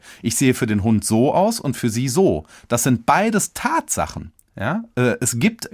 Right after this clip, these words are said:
Speaker 1: nicht dahinter noch etwas.
Speaker 2: Ist das so eine Art Perspektivismus?
Speaker 1: Genau, von der logischen Form her ähnelt es dem Perspektivismus.
Speaker 2: Ja.
Speaker 1: Äh, es wird allerdings von vornherein zugefügt, äh, wenn Sie von Perspektive reden, ja, dann meint man ja immer, da sei etwas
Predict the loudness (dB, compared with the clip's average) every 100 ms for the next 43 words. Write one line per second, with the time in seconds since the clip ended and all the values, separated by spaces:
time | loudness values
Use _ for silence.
0 | 0 0 0 2 2 2 0 -2 -4 -8
1 | -6 -4 -2 0 2 4 4 0 0 -2
2 | -2 -4 -4 -6 -4 -4 -4 -6 -20 -20
3 | -20 -20 -14 -2 2 4 4 4 0 2
4 | 2 4 4 4 2 0 0 2 2 2
5 | 0 0 0 2 4 4 2 -2 -6 -6
6 | -4 -4 -4 -8 -6 -6 -4 -4 -6 -6
7 | -10 -12 -4 -2 0 2 2 2 0 -2
8 | 0 0 0 0 -2 -2 0 0 0 0
9 | -2 -2 -4 -4 -4 -4 -4 -4 -2 -2
10 | -2 0 0 -2 -2 -2 0 -2 -2 -6
11 | -4 -4 -2 -2 -2 -4 -4 -4 -2 2
12 | 2 2 2 0 0 0 0 2 2 2
13 | 2 0 -4 -2 -2 -2